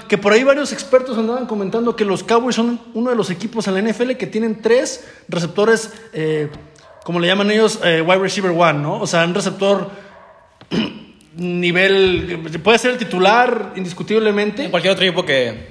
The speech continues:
Speaker 2: que
Speaker 1: cualquier
Speaker 2: haga
Speaker 1: otro equipo
Speaker 2: falta
Speaker 1: podría
Speaker 2: un
Speaker 1: ser la estrella,
Speaker 2: receptor.
Speaker 1: ¿no? Podría
Speaker 2: Sí,
Speaker 1: ser la estrella de la
Speaker 2: claro
Speaker 1: ofensiva.
Speaker 2: que sí.
Speaker 1: Y estos son los tres, ¿no? CeeDee Lamb, ya, eh, la primera ronda de Oklahoma State, que promete muchísimo, con ese número ochenta y ocho que también traía Michael Irvin,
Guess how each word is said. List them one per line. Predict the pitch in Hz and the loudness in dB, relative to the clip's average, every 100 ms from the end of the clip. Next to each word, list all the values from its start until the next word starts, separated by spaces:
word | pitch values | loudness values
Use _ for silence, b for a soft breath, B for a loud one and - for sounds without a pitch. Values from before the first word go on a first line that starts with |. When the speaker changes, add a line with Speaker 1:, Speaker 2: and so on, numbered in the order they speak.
| - | -4
Speaker 2:
que | 226 226 | 0 4
Speaker 1:
cualquier | 233 285 | 4 4
Speaker 2:
haga | 320 | 2
Speaker 1:
otro | 320 | 2
equipo | 320 | 2
Speaker 2:
falta | 320 | 4
Speaker 1:
podría | 233 | 4
Speaker 2:
un | 247 | 4
Speaker 1:
ser | 262 | 2
la | |
estrella, | 226 233 202 | 0 2 2
Speaker 2:
receptor. | 180 214 - | 2 -2 -2
Speaker 1:
¿no? | |
Podría | 196 214 | 0 0
Speaker 2:
Sí, | |
Speaker 1:
ser | 226 | 0
la | 208 | -4
estrella | - 220 226 | -4 -2 -2
de | |
la | 190 | -2
Speaker 2:
claro | 180 | -4
Speaker 1:
ofensiva. | - 233 - | -2 -2 -4
Speaker 2:
que | |
sí. | - B B B | -8 B B B
Speaker 1:
Y | 175 | -8
estos | 175 202 | -6 -2
son | 202 | -2
los | 202 | 2
tres, | 247 180 | 2 2
¿no? | 196 | -4
CeeDee | 190 196 202 | -4 -4 -2
Lamb, | 240 269 202 | 0 -2 -2
ya, | 185 | -2
eh, | 190 180 170 160 | -2 -2 -4 -4
la | 160 | -6
primera | 165 165 196 | -2 2 4
ronda | 196 214 208 | 4 2 0
de | |
Oklahoma | 175 156 190 190 | 0 -4 -2 0
State, | 208 214 | 0 0
que | - 165 | 0 -6
promete | 151 - - 175 190 | -6 -12 -8 -8 -6
muchísimo, | 151 - 196 202 233 233 | -6 -4 -4 -2 -2 -2
con | 190 | -2
ese | 190 | -2
número | 208 214 185 | 0 -2 -2
ochenta | 180 156 | -4 -2
y | 165 | -2
ocho | 202 190 | -2 -4
que | 180 | -6
también | 170 190 | -4 -4
traía | 190 196 | 0 0
Michael | 196 202 185 165 | 2 0 0 0
Irvin, | 202 202 208 | 0 0 -2